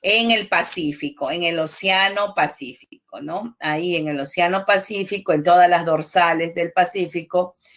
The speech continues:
por eso que también hay muchas islas de origen volcánico, ¿no?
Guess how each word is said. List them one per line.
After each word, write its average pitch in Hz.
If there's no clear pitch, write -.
por 170
eso -
que 185
también 175
hay 180
muchas 180
islas 170
de 175
origen 156
volcánico, 170
¿no? 175